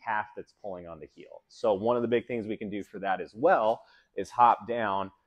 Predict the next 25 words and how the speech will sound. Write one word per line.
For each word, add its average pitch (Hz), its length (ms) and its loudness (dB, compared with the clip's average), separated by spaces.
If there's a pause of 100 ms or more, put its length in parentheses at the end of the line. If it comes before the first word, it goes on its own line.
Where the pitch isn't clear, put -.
(180)
put 120 140 -4
a 120 40 0
lacrosse 113 540 2
ball 98 360 0
underneath 127 520 -4
the 127 80 -10
calf, 85 400 -8 (220)
scan 123 560 -8
the 127 160 -8
area 110 320 -2
for 95 240 -16 (100)
tight 98 240 -8
points. 156 440 -8
When 104 160 -8
you 92 100 -6
find 101 400 -4
it, 156 160 0 (320)
stay - 420 -8
on 120 220 -6
it. 156 140 -4 (140)
If 98 180 -10
you 107 80 -10
need 110 200 -6
more 101 180 -6
pressure, 131 680 -6